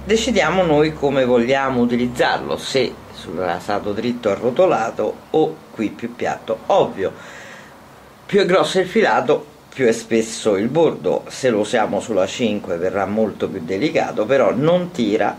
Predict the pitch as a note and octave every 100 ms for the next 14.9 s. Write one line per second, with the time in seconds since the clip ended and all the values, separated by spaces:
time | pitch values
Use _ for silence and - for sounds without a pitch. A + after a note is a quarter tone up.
0 | - - B2 A#2+ A#2+ A2+ A2 B2 A#2+ A#2
1 | G#2 A2 - D#3+ D#3 F#2+ - E2 - -
2 | - - - - B2+ - A2 G#2+ G#2+ G#2
3 | A2+ F#2+ F2 F#2 F#2+ F#2+ C3+ C3+ C#3+ A2+
4 | G2 F2+ A2 G#2+ G#2+ G#2+ A2+ B2 B2+ A#2
5 | A2 G2+ A#2 A#2 A#2 G2+ A2+ C#3 A2+ D#2+
6 | D#2+ - F#2 - - - - - - -
7 | - G2 G2+ A2+ - A#2 B2 B2+ B2+ G#2+
8 | G2 G2+ - B2 - A2+ G2 - G#2+ G2+
9 | G#2 E2 F2+ G2 - - - - G2 G2
10 | G2 G2+ G2+ A2+ A2 A2+ F2 F2+ - A#2
11 | G#2+ G#2 A2+ A2+ - - G#2 F#2+ A2+ A#2+
12 | - - G#2 - - - - - - F#3+
13 | C3+ - B3 A3+ G#3+ F3 E3 D3 D3+ E3
14 | D3+ D3 B2+ A#2+ - A2 D#2+ C2+